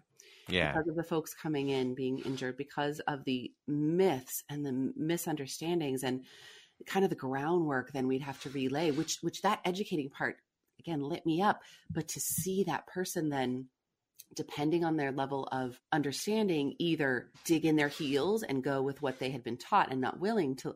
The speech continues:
Speaker 2: unlearn it,
Speaker 1: Mm-hmm.
Speaker 2: or being then so fearful of using their own instrument that they didn't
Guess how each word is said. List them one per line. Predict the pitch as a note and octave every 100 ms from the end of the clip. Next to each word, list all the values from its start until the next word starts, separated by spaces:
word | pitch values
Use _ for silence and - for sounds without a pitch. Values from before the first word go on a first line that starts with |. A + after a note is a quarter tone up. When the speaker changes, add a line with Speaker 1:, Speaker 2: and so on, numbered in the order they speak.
| -
Speaker 2:
unlearn | C3 A#2 A#2 A2
it, | B2+ A3 B3+ - _ - - _
Speaker 1:
Mm-hmm. | - G3+ A3
Speaker 2:
or | G3 D3 C3 C3+ _ _ _ -
being | E3 D#3 D3
then | D#3 D3+ C#3+
so | - C3+
fearful | - - - E3+ F3+ A3+ A3 - C3+ B2 D3 D#3 _ _ _ D#3+
of | D3
using | D3+ F#3 E3 C#3
their | C3
own | C#3+ C#3
instrument | - C#3+ C#3+ D#3+ D#3 E3+ G#3+ - - - _
that | C#3+ D3 B2 - _ _
they | C3+ D3+ C3 - -
didn't | D3 C3+